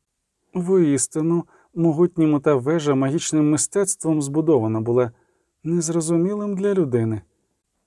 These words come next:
Наш захват помітив ельф Авалак і сказав: "Ото Тор Сіріаель, вежа ластівки, ото брама світів і ворота часу,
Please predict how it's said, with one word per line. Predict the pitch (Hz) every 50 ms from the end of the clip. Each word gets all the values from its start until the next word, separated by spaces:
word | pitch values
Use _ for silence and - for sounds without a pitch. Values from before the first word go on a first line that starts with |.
| _ _ _ _
Наш | 185 175 185 185 185 180 - - - -
захват | 165 143 151 175 180 175 - - 165 165 165 -
помітив | _ 165 160 165 170 175 165 - 147 127 - _ _ _ _ _ _ _ -
ельф | 170 170 165 135 - - _
Авалак | - 175 165 180 202 214 185 135 123 117 - -
і | 151
сказав: | 139 - - - 175 185 214 214 196 185 _ _ _ _ _ _ _
"Ото | 156 156 - - 185 190 196 202 190 - _ _ _ _
Тор | - 170 185 190 190 180
Сіріаель, | - - - 170 170 180 185 190 202 220 190 135 113 104 95 - _ _ _
вежа | 135 147 165 156 165
ластівки, | 170 180 156 127 - - - 120 - _ 143 131 120 120 _ _ _ _ _ _ _ _ _ _
ото | 127 123 123 - 156 151
брама | 139 123 131 147 160 180 185 202 185
світів | - - - 160 147 - - - 135 160 196 208 196 - _ _ _ _ _
і | - 147
ворота | 127 143 139 143 160 - - 185
часу, | - - 196 156 127 - - 131 120